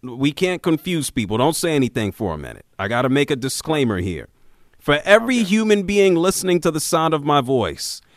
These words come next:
Speaker 1: on weekdays, I am here Monday through Friday on C B S Sports Radio, talking to the entire country and Canada, n-, nationally, North America. On Saturdays,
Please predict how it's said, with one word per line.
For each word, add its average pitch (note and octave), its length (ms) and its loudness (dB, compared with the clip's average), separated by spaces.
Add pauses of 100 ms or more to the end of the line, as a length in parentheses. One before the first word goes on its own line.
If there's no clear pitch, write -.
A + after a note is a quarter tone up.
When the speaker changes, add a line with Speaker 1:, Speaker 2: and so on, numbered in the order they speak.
(400)
Speaker 1:
on F3 360 2
weekdays, D3 960 0
I D3+ 200 0
am F#3+ 200 2
here C3+ 460 0
Monday E3+ 580 2
through D#3 240 -2
Friday F#2 680 -2 (320)
on B2 220 2
C F#3 300 -2
B F3 200 -4
S D#3 140 -2
Sports C#3+ 420 -2
Radio, A#2+ 580 2
talking C3+ 580 0
to B2 200 -6
the A#2 180 -4
entire C3+ 500 -2
country C#3+ 600 0
and C#3+ 260 0
Canada, B2+ 600 -2 (560)
n-, A#2 280 2
nationally, B2 760 2
North D#3+ 300 6
America. D#3+ 600 0 (400)
On E3+ 220 2
Saturdays, D#3+ 1160 2